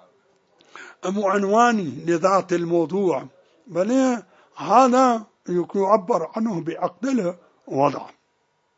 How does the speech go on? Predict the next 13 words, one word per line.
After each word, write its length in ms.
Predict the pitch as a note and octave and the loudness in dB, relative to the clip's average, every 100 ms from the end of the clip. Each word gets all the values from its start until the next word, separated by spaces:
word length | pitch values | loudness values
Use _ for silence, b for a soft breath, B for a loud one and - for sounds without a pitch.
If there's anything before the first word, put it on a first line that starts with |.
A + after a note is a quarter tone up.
| _ _ b b b b b b b _ _ _ - | _ _ b b b b b b b _ _ _ 0
هذا، 320 | F#3 G3 C#3+ - - | 4 4 2 -10 -2
ولكن 540 | F3+ A3 A#3+ C#4 A#3 | 4 6 4 2 0
هذا 360 | F#3 B3+ D#4+ D4 | 4 4 4 2
المثال 500 | C#4+ C#4 C#4 C#4+ A#3+ | 2 2 0 0 -2
كما 300 | A3+ B3+ A3+ | -2 0 0
قلت، 300 | - C4+ A#3 | 0 -2 0
النقاش 560 | G#3+ G3 B3 C#4+ A#3+ | 0 -2 -4 -4 -4
في 560 | A#3+ A3+ G3+ A3+ G3+ G3+ | -8 -12 -8 -8 -4 -2
المثال 440 | G3+ G3 A#3+ C4+ | -4 -4 -4 -2
ليس 240 | A3+ C4 - | 0 -2 -2
من 240 | A3 G3+ | -8 -8
دأب 220 | F#3+ G3 | -10 -8
المهذلين. 800 | F3+ E3+ C#3+ E3 E3 D#3+ D3+ D3 | -8 -8 -8 -10 -12 -14 -14 -16